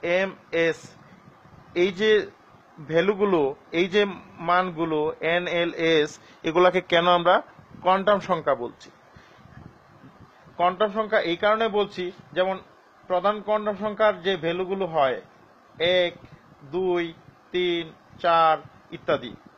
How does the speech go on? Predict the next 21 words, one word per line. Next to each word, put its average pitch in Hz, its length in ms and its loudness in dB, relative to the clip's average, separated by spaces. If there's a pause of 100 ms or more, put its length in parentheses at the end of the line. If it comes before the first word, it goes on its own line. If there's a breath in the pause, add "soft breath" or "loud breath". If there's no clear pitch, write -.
(920)
পাঁচ, 170 340 4 (180)
ছয়, 170 240 2
সাত 151 320 2 (260)
ইত্যাদি। 127 380 -8 (1080 soft breath)
সহকারী 180 440 0
কোয়ান্টাম 202 360 -4
সংখ্যা 208 320 0 (580)
ভ্যালু 180 280 -2
হয় 170 420 2 (340)
জিরো, 175 280 0 (220)
ওয়ান, 165 460 0
টু, 165 360 -6 (140)
থ্রি, 165 440 -4 (200)
ফোর 160 420 0 (180)
ইত্যাদি। 143 420 -4 (1400 soft breath)
চৌম্বক 190 340 -4
কোয়ান্টাম 185 340 -2
সংখ্যার 196 300 -2
ভ্যালু 185 220 -2
হয় 190 200 2 (120)
জিরো, 185 360 2